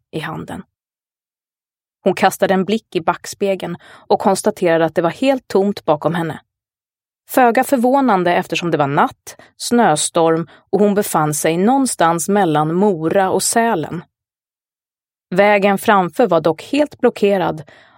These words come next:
av vad hon antog var gärningsmannens bil. Alicia tvingade sig att ta ett djupt andetag. Stoppad av en man med gevär i mitten av ingenstans.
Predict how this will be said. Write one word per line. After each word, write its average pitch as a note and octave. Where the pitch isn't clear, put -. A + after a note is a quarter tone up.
av G3+
vad G3
hon A3
antog F#3+
var D3+
gärningsmannens D#3+
bil. F3
Alicia A3+
tvingade F3
sig F3
att E3+
ta F3
ett E3+
djupt F#3+
andetag. D3
Stoppad -
av E3
en E3+
man C4+
med C4
gevär D#3+
i A3
mitten D#3+
av A3+
ingenstans. -